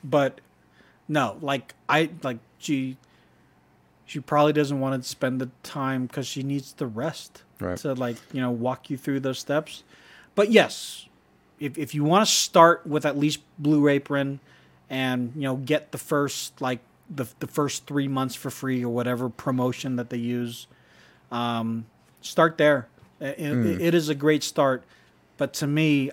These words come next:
Speaker 1: I felt lost after, and it got real expensive. It got
Speaker 2: Oh, I,
Speaker 1: real
Speaker 2: I only wanna
Speaker 1: expensive.
Speaker 2: try, like, w-, like, give me a box. Let me just try. Like, for one,
Speaker 1: Yeah.
Speaker 2: like, I've heard mixed things about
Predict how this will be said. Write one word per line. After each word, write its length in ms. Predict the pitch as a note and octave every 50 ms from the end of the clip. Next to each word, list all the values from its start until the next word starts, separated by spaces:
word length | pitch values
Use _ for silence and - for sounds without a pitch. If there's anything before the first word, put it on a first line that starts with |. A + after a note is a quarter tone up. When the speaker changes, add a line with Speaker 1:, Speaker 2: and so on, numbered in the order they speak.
| - -
Speaker 1:
I 120 | C3+ C3
felt 300 | - - D3 C#3 B2+ C3+
lost 640 | B2+ A#2 B2 A#2+ A2 G#2 - - - - - - - _ _ _ -
after, 500 | C3 C#3 C#3 - - - D3+ C#3+ C3+ C3+
and 240 | - D3+ C#3+ C#3+ C#3+ -
it 220 | - C#3 B2 G#2+ -
got 180 | B2 A2 - F#2+ F#2
real 220 | F#2 F#2 F#2 F2+
expensive. 720 | F#2 - - - - F#2 E2 E2 - - D2 C2+ - - - _ _ _ _ - - - -
It 60 | -
got 160 | E3 D3 B2 A#2
Speaker 2:
Oh, 240 | A#2 A#2+ B2 A#2+ A2+
I, 200 | A2+ A#2 C3 C#3
Speaker 1:
real 120 | C#3 C#3
Speaker 2:
I 200 | C3+ C#3+ F3 G3+
only 280 | G#3+ F#3+ D#3+ B2+ A2+ G#2+
wanna 280 | G#2 G2+ G#2+ G#2+ G2+
Speaker 1:
expensive. 140 | F#2+ G2+ -
Speaker 2:
try, 200 | - G#2+ A2 A2
like, 200 | G2+ F#2+ F#2 F2
w-, 240 | - D#2 E2+ E2 E2 F2 - _ _ _ - -
like, 300 | G#2+ G#2+ G2 G#2 G#2+ G2+
give 160 | - B2+ B2+
me 160 | D3+ D3+ C#3
a 100 | A2 F#2
box. 420 | G2 F#2 - G#2 G#2 F2 - - -
Let 120 | A2+ F2
me 100 | B2 D3+ C#3
just 280 | B2+ A#2 - - -
try. 340 | - - - G#2+ G#2 G#2+ G#2+
Like, 180 | F#2+ G2 G2 -
for 120 | - A#2+
one, 380 | A2+ B2 C#3 C3 A2+ G#2 G2+ G2+ - -
Speaker 1:
Yeah. 60 | G#2+
Speaker 2:
like, 180 | G#2+ G2+ F#2+ - - - - _ - -
I've 160 | A#2+ A#2 G#2
heard 260 | A2+ C3 B2+ A#2 A2
mixed 260 | A#2 A#2+ - - -
things 220 | - A#2 A2 G#2+ G#2
about 320 | G2 G2+ G2 F#2+ E2+ -